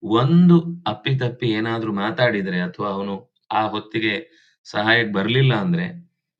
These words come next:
ಆವಾಗ ಅದೇ ನಮಗೆ ಹಿಂದೆ ಅವನು ಮಾಡಿದ ತೊಂಬತ್ತೊಂಬತ್ತು ಉಪಕಾರಗಳು ಮರ್ತೋಗ್ಬಿಡುತ್ತೆ. ಈ ಪಾರ್ಥ ಸಖ ಅನ್ನುವ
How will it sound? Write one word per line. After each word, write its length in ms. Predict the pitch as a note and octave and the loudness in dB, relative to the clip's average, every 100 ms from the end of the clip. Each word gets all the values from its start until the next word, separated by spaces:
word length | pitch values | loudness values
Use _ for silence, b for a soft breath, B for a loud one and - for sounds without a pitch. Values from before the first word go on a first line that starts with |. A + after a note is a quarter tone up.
| _ - | _ -2
ಆವಾಗ 360 | G#2 B2+ B2+ | 2 2 0
ಅದೇ 520 | A#2 G#2 F#2+ A#2+ C#3 D3 | 0 -4 -2 0 0 0
ನಮಗೆ 300 | C#3 C3 B2 | -2 -2 -2
ಹಿಂದೆ 520 | G#2 A#2 B2+ B2+ A2+ | -4 -4 -2 -2 -2
ಅವನು 200 | G#2+ A2+ | -6 -4
ಮಾಡಿದ 340 | A2 A#2+ A#2+ | -4 -4 -4
ತೊಂಬತ್ತೊಂಬತ್ತು 920 | A2+ G#2 A2 C3 C3+ C#3 C3+ C3+ C3 A#2+ | -6 -6 -6 -4 -4 -4 -2 -2 -2 -4
ಉಪಕಾರಗಳು 580 | C3 C3 B2+ B2 B2 | -4 0 0 0 -4
ಮರ್ತೋಗ್ಬಿಡುತ್ತೆ. 920 | A#2+ A2+ - G#2+ F#2 F2 - F2 _ _ _ _ _ _ _ _ _ _ _ _ _ _ _ - | -4 -6 -6 -4 -4 -6 -8 -18 _ _ _ _ _ _ _ _ _ _ _ _ _ _ _ -6
ಈ 460 | A#2 B2 B2 A2+ - - _ _ _ _ _ _ _ _ _ _ _ _ _ | -4 -2 -2 -4 -6 -14 _ _ _ _ _ _ _ _ _ _ _ _ _
ಪಾರ್ಥ 380 | G2+ A2+ B2+ - | -4 -2 -4 -4
ಸಖ 340 | B2+ B2 - B2 | -2 -4 -2 0
ಅನ್ನುವ 760 | A#2+ - A#2 A#2 A2+ G#2 F#2 | 0 -2 -6 -6 -4 -6 -10